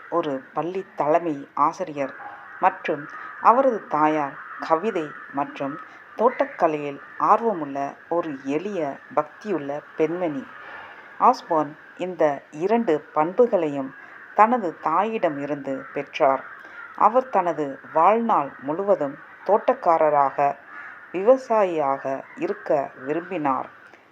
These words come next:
ஆனால் அவரது தந்தை அவரை ஆக்ஸ்போர்டில் சேர்த்து பத்து தங்கப் பதக்கங்களுடன் அற்புதமாக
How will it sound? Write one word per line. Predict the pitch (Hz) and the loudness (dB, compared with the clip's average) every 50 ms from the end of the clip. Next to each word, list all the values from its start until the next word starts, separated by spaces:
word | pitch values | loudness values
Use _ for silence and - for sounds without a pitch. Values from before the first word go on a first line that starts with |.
| - - | -10 -2
ஆனால் | - 196 220 226 214 185 160 147 139 - - | 2 4 4 4 4 2 2 0 0 -4 -4
அவரது | - 165 185 208 247 254 233 180 160 151 - | -2 0 2 2 2 2 2 0 -4 -8 -4
தந்தை | - 147 147 156 151 156 139 135 135 139 - - | -2 -2 -2 -2 -4 -4 -6 -6 -6 -8 -8 -4
அவரை | - 151 165 185 190 170 147 143 139 139 - - - - - - - - - - - | 0 2 2 2 2 0 -2 -4 -6 -12 -14 -18 -20 -20 -20 -20 -20 -20 -12 -2 2
ஆக்ஸ்போர்டில் | - 233 233 - - - - 185 170 156 147 147 139 135 139 - - _ _ _ _ _ _ - - | 4 4 2 2 -12 -10 -2 0 2 2 2 0 -6 -6 -6 -8 -12 _ _ _ _ _ _ -20 -20
சேர்த்து | - - - - 160 156 160 170 - - - - 139 135 135 131 - _ _ _ _ _ - | -20 -20 -10 -4 0 0 0 0 0 -6 -8 -6 -6 -6 -6 -8 -14 _ _ _ _ _ -4
பத்து | - 180 175 - _ _ - 185 147 - - - - - - _ - | -4 -4 -4 -6 _ _ 0 0 0 0 -4 -10 -18 -20 -20 _ -4
தங்கப் | - 160 170 190 202 220 196 - - - | -4 -2 -2 0 2 2 2 0 0 -4
பதக்கங்களுடன் | - 156 156 202 202 - - 220 202 185 165 160 147 139 143 135 139 139 135 135 - - - - - - - - | -2 0 0 -2 -4 -6 -6 -6 -2 0 2 2 2 0 -2 -2 -2 -4 -4 -6 -10 -16 -18 -20 -20 -20 -16 -4
அற்புதமாக | - 175 180 - - - - - - 226 - 190 156 139 139 135 135 135 - 143 135 135 | 0 0 0 0 -2 -16 -10 -6 -2 2 2 2 2 2 -2 -2 -2 -4 -6 -8 -8 -8